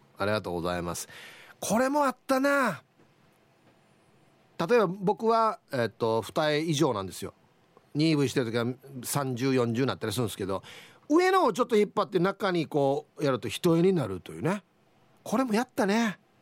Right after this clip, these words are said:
あー。「うちなんちゅは指笛と白目、上手だね」って聞いたことないんですよ。<laughs> なんか、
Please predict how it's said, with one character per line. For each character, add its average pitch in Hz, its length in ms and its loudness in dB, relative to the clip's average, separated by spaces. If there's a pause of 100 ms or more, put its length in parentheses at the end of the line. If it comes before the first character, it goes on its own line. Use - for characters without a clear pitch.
(680)
あ 165 580 -12
ー。 - 40 -20 (2500)
「う 180 80 -6
ち - 240 -4
な 220 260 2
ん 202 140 -4 (120)
ち - 160 -4
ゅ 196 60 2
は 196 100 4
指 202 260 0
笛 190 260 4
と 190 120 -4
白 135 300 0
目、 117 220 -2 (460)
上 139 260 0
手 135 140 -4
だ 120 120 -2
ね」 98 280 -4
っ 87 40 -12 (1600)
て 120 100 -4
聞 - 140 -8
い 170 40 -8
た 156 80 -6
こ 110 80 -6
と 113 80 -4
な 101 140 -2
い - 80 -4
ん 110 40 -2
で 95 60 -4
す - 160 -2
よ。 - 160 -8
<laughs> - 2250 -8
な 143 120 -2
ん 127 60 -2
か、 123 160 0